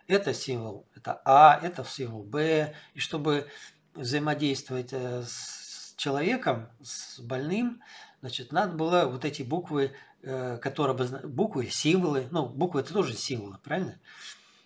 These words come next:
Значит, э, вспоминать, и тогда энергия, которая отвечала этому символу, этой букве, да, она начинала работать, э, правильно. Потом у него эта потребность отпала, да? А я как-то, видимо,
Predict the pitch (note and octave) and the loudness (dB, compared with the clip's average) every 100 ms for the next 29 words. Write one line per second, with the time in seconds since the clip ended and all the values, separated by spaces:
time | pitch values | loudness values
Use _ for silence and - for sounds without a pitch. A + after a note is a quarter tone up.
0 | _ C#3 C3 C3+ B2 C3 B2 A#2+ A#2+ A#2+ | _ -10 -6 -8 -8 -10 -8 -8 -10 -10
1 | A#2+ - - D3 E3 A#3 B3 E3 D3+ D3+ | -10 -8 -2 0 2 2 2 -2 0 2
2 | D#3 D3 F#3+ A#3 F#3+ F3+ E3 - _ _ | 2 2 2 2 4 2 2 -4 _ _
3 | - - D3 D3+ D#3 C#3 D3 - C#3+ C3+ | -20 -4 -4 0 0 0 -2 2 2 2
4 | C#3 C#3 C3+ B2+ D3+ C3 B2 B2 B2 B2+ | -2 -4 -6 -2 -2 -2 -2 -4 -6 -6
5 | C3 B2 B2+ - A#2+ E3+ F#3 - - - | -4 -4 -6 -6 -4 -2 -2 -8 -20 -20
6 | - C3+ F#3 F#3 - C#3 D#3 C3+ B2 C3 | -12 -2 0 0 0 2 2 2 0 -2
7 | A#2+ B2 - B2 A2+ C3 A2 F#2+ G2 - | -6 -8 -10 -16 -10 -6 -6 -8 -18 -20
8 | _ _ _ _ _ - D3 A3 A3+ D#3 | _ _ _ _ _ 0 2 2 -2 -4
9 | C3 C#3 E3 F3+ C#3 - C3+ C3 D3+ D3+ | -6 -4 0 0 -2 -4 -4 -2 -2 -2
10 | - - - _ _ _ C#3 C3 - A#2 | -6 -12 -20 _ _ _ -2 0 2 2
11 | F#2+ G2 D#3+ F3+ - _ _ _ - C#3+ | 0 -4 -6 -6 -14 _ _ _ -18 -10
12 | B2 B2+ F3 F#3 C3 - C#3 C3+ C3 B2 | -6 -2 0 0 -2 -2 -4 -4 -4 -6